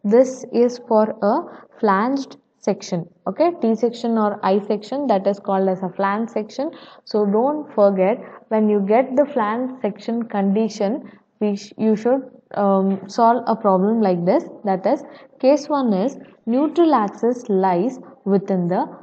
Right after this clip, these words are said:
flange. First of all, in this T section, this horizontal member is called as a flange and this vertical member is called as a web. Now, the first case is neutral axis will be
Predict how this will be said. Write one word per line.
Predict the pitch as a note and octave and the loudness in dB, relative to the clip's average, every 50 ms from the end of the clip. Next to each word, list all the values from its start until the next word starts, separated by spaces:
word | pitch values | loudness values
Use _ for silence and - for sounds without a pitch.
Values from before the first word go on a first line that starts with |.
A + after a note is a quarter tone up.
| _ _ | _ _
flange. | _ - A3 G3+ F3+ E3+ E3 E3+ - - - _ _ _ _ _ _ - _ _ _ - | _ -4 -2 0 0 0 -4 -6 -12 -14 -20 _ _ _ _ _ _ -20 _ _ _ -4
First | G#3 G3 G3 - A3+ | -4 -4 -4 -4 -6
of | A3+ A3 - | -6 -2 0
all, | G#3+ G3 G3+ A#3+ D4 - - - - - _ _ | 0 2 2 0 -2 -4 -8 -18 -20 -20 _ _
in | - A#3 A3+ A3 A3 | -2 0 2 2 4
this | G3+ G#3+ G#3 G#3 - - | 4 2 0 -2 -6 -6
T | - A#3+ C4+ C#4 | -4 -2 -2 -2
section, | C4+ - B3+ A#3 B3+ - - G#3 F#3+ F#3+ A#3 C4 - - - _ - | 0 0 -2 -2 -2 -6 -4 -2 -2 -2 -2 -4 -6 -12 -18 _ -6
this | G#3 G3 G#3+ G#3 G#3 | -2 0 0 0 -2
horizontal | - - G#3+ G#3 A3+ B3 D4 C#4+ C4 C4+ B3 A#3+ A3+ G#3+ A#3+ A3+ A#3 | -4 -2 2 4 4 4 4 2 2 0 -2 -2 -2 -2 0 0 0
member | A3+ G#3+ G3+ F#3+ F#3+ F#3+ G3 A3 A#3 A3+ - | 2 2 2 2 2 2 2 0 0 -2 -2
is | G#3+ G3+ G3+ - | -4 -6 -6 -6
called | - - F#3+ F#3+ F#3+ F#3+ F#3 | -6 -2 -2 0 0 0 -2
as | F3+ F3 F3 - | -2 -4 -2 -2
a | G#3 C#4 F4+ - - - - - _ - | -2 -2 -2 -4 -8 -20 -20 -20 _ -8
flange | - G3 F3+ E3+ E3+ G#3 C4 C#4 - - _ _ _ - | -4 -2 -2 0 0 -2 -4 -6 -8 -14 _ _ _ -6
and | - G3 G3 G3+ G3+ F#3 F3+ | -4 -2 0 2 2 2 2
this | G3 G3+ G3 G3 - | 0 0 -2 -4 -10
vertical | G3+ G3+ G3+ G3+ G#3 G#3 G#3 A#3+ A3+ A#3 A#3 A#3+ B3+ B3+ B3+ - - - - | -10 -4 0 0 0 0 -2 -6 -6 -4 -2 -2 -2 -4 -6 -10 -18 -18 -6
member | - G3+ G3 F#3+ F#3+ F#3+ G#3 G#3+ G#3 | -2 -2 0 0 2 2 2 0 0
is | G#3 G3+ | -2 -4
called | G#3 - - F#3+ F#3 F#3 F#3+ F#3 | -6 -4 -2 0 0 0 0 -2
as | F#3 F3+ F3+ F3 | -2 -2 -4 -4
a | G#3+ A#3+ E4 F4 - - - - _ _ | -4 -4 -4 -4 -6 -12 -20 -20 _ _
web. | - F3+ E3+ F#3 F3+ E3+ F3+ - - - - - - _ _ _ _ _ - - | -8 -2 2 2 2 2 0 -12 -20 -20 -20 -20 -20 _ _ _ _ _ -6 -4
Now, | F#3+ F3+ F3 F3+ A#3 D4+ - - - - - - - - | -2 -2 0 -2 -4 -6 -8 -12 -20 -18 -18 -16 -8 -6
the | G3 F#3 G3 | -2 -2 -2
first | G3 - A3 B3+ B3+ B3+ - - | 0 0 0 0 0 -4 -6 0
case | B3+ A#3+ A3 A3 - | 0 0 0 2 0
is | B3+ D4+ - - - - - - | -2 -2 -2 -4 -18 -16 -6 -2
neutral | G3 G3 G3+ G3+ G#3 A#3 A3 A3 | 2 2 2 2 2 2 2 2
axis | G3+ G3 F#3+ G3 - B3+ C#4 D4 C#4+ - - | 2 0 -2 -4 0 0 0 0 -2 -8 -4
will | G#3+ G3+ G3 F#3+ | 0 0 0 0
be | F3+ F3+ G#3 B3+ D#4 D#4+ - | 0 0 0 0 0 -2 -4